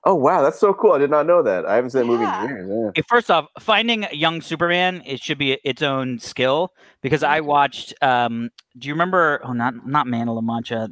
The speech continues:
Speaker 3: the, uh, uh, not Don Quixote, fuck, fuck, fuck. Uh, the one, uh, the Count of Monte Cristo
Speaker 2: Mm.
Speaker 3: with, uh,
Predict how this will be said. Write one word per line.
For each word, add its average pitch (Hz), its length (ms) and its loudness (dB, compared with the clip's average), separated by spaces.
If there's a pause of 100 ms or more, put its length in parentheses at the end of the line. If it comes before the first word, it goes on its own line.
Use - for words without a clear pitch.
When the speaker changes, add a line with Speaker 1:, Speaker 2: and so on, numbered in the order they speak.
Speaker 3:
the, 139 200 0
uh, 123 280 2 (680)
uh, 147 100 0
not 160 200 -2
Don 151 160 -2
Quixote, 143 280 -6
fuck, 147 260 -4
fuck, 147 240 -2
fuck. 131 160 -2 (420)
Uh, 139 460 4 (440)
the 147 180 0
one, 165 320 2
uh, 147 340 4
the 143 80 -2
Count 196 200 2
of 185 40 0
Monte 165 160 2
Cristo 214 480 -2 (480)
Speaker 2:
Mm. 196 220 -18
Speaker 3:
with, 147 300 0
uh, 139 460 4